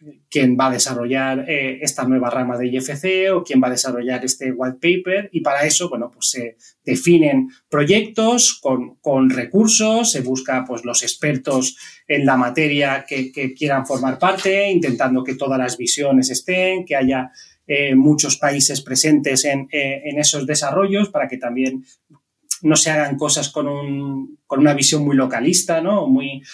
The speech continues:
o muy nacional. Y, eh, Builder Smart Internacional, pues, tiene un, un equi-, un equipo de personas, ¿no? Está profesionalizado y tiene un equipo de personas que coordinan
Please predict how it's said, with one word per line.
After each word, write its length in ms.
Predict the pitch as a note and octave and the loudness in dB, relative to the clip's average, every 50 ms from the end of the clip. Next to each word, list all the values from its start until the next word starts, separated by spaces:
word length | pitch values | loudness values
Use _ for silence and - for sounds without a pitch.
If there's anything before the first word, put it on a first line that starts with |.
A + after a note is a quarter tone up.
| - - _ | -20 -20 _
o 180 | - - - C3 | -14 -6 2 4
muy 560 | C3 C3+ C#3+ C#3+ C#3+ C#3+ C3+ C#3 C#3 C3+ C#3 | 4 4 4 2 0 0 -2 -4 -6 -8 -2
nacional. 680 | C#3 C#3+ C3+ C3+ - E3+ E3 D#3+ F3 F#3 G3 G#3+ B3 C4 B3 - - - - - _ | -2 -2 -2 -2 -2 -2 0 0 2 2 2 2 0 0 -2 -6 -12 -14 -14 -16 _
Y, 280 | - - G#3+ A3+ B3 B3 | 0 4 4 4 4 4
eh, 300 | - G3 F3 E3 D3+ C3 | 2 2 4 4 4 4
Builder 260 | B2+ D3+ D3+ C#3+ D3 C#3+ | 2 2 2 2 2 2
Smart 160 | D3 C#3+ D3 | 2 2 2
Internacional, 540 | C#3+ C#3 D3 D3 C#3 C#3+ D#3 D#3 D#3+ F3 E3 | 2 2 0 0 0 0 2 2 2 2 0
pues, 180 | D#3+ C#3 - | -2 -6 -4
tiene 200 | - C3 A#2 A#2+ | -4 -4 -4 -2
un, 500 | A#2+ A#2 A#2 A#2+ A#2+ A#2 A2+ A#2 A#2+ - _ | -4 -4 -4 -2 -4 -4 -4 -6 -8 -12 _
un 280 | D3+ C3+ B2+ - - A#2+ | -18 -18 -18 -16 -16 -18
equi-, 260 | A#2 _ - - _ _ _ _ _ F3 - D3 C#3 | -18 _ -18 -20 _ _ _ _ _ -16 -10 0 4
un 160 | C3+ C3+ D3 | 6 6 6
equipo 380 | C#3+ C#3+ - D#3+ D3+ D3 C#3+ C#3 | 6 4 2 0 2 2 2 0
de 100 | C#3 C3 | 0 0
personas, 680 | C3 C3 C3 - - E3 E3 D#3 D#3 D3 C#3+ C#3+ - D3 | -2 -2 0 2 2 4 4 4 4 2 0 0 -2 -2
¿no? 340 | D#3 F3+ F#3 - C#4+ E3 D#3 | 0 2 2 2 2 2 0
Está 320 | C#3 C3 B2+ - B2+ A#2+ | -2 -2 -4 -4 -6 -10
profesionalizado 800 | - C3+ C3 B2+ B2 - C#3 C3+ C3 C3 C3 C3 - D3+ D3+ D#3+ | -10 -10 -10 -6 -4 -4 -2 0 0 0 0 0 0 0 -2 -2
y 60 | D#3 | -2
tiene 140 | D3 B2 A#2 | -4 -4 -6
un 40 | A2 | -6
equipo 200 | _ _ - B2 | _ _ -10 -10
de 60 | A#2+ | -8
personas 420 | - B2+ C3+ C3 C3 D3 D3+ - - | -6 -4 -6 -4 -2 -2 -4 -4 -4
que 160 | D#3+ C#3 - | -6 -6 -6
coordinan 760 | - C3 A#2+ A#2 A#2 A#2+ C#3+ D3 C#3+ C#3+ D3 D3+ F3 F3 | -4 -4 -4 -4 -4 -6 -6 -4 -2 0 0 0 0 -2